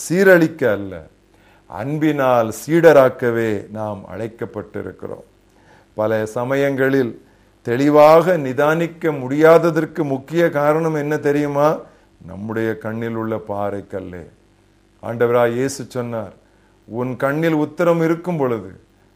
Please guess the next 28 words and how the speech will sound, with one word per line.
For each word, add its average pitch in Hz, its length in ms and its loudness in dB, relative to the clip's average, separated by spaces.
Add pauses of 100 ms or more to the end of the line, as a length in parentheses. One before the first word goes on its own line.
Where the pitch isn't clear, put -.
(140)
உன் 113 120 -10 (120)
சகோதரன் 185 680 2
கண்ணில் 180 300 0
இருக்கிற 170 280 -2 (140)
துரும்பை 180 300 -2 (100)
எடுத்து 170 260 -6 (100)
போட 156 160 0 (120)
வே-, 143 320 0
போடுவேன் 170 500 0
என்று 160 200 -4
நீ 143 60 -6 (120)
சொல்லுவது 139 440 -4
எப்படி?" 143 260 -12 (880)
கண்ணிலே 202 380 4 (140)
உத்தரம் 190 380 4
இருந்தால் 143 420 4 (120)
துரும்பு 214 340 0
நமக்கு 185 320 -2
சரியாக 196 320 4 (160)
தெரியாது. 190 400 0 (560)
முதலாவது 190 540 10 (140)
உன் 202 200 0
கண்ணில் 226 320 6
இருக்கிற 196 260 2 (120)
உத்தரத்தை 160 480 -2
எடுத்து 135 320 -6
போடு. 110 200 -8 (120)
அதற்கு 120 320 -6